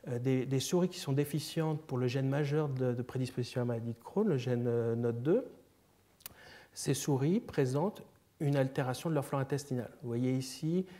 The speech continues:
les nouveau-nés, les adultes présentent une flore intestinale qui est relativement, euh, similaire, mais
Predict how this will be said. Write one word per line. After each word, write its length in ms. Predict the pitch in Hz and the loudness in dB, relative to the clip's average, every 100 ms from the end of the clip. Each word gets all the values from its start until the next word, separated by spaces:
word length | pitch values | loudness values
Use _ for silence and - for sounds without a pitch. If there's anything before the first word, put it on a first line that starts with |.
| - - | -20 -6
les 160 | 123 135 | 2 4
nouveau-nés, 680 | 143 135 143 139 151 170 - | 4 6 6 6 4 2 2
les 240 | 139 139 | 0 2
adultes 400 | 135 123 135 175 | 0 2 0 0
présentent 340 | - 131 131 123 | -2 -4 -2 0
une 100 | 120 | -2
flore 200 | - 127 | -2 -4
intestinale 480 | 123 123 - 127 123 | -2 -6 -4 -4 -2
qui 100 | 123 | -4
est 60 | |
relativement, 680 | 117 117 - 123 120 123 123 - - - - - 117 | -2 -4 -4 -2 0 0 -2 -6 -18 -18 -20 -8 -4
euh, 800 | 110 110 110 110 110 113 120 120 120 120 120 | -2 -2 -4 -4 -4 -6 -6 -8 -8 -10 -10
similaire, 680 | 127 - 127 123 120 143 196 160 | -10 -2 0 2 0 0 0 0
mais 240 | 123 | -2